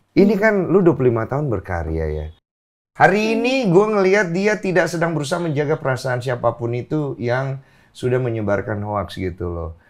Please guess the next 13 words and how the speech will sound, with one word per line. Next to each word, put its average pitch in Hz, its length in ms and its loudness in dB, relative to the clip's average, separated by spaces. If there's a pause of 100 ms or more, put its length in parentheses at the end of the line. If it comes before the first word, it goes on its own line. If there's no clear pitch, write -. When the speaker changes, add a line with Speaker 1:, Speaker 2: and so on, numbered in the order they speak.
(100)
Speaker 2:
Hmm. 226 240 -2
Speaker 1:
Ini, 226 460 -2
ini 214 220 0
Rosa 175 360 2
yang 160 160 -2
mana 175 320 -4
nih 117 160 -4
yang 107 80 -6
kita 113 220 -8
lihat 104 340 -6
nih? 87 160 -10
Asik. 87 640 -10
Speaker 2:
Asik. 233 480 -6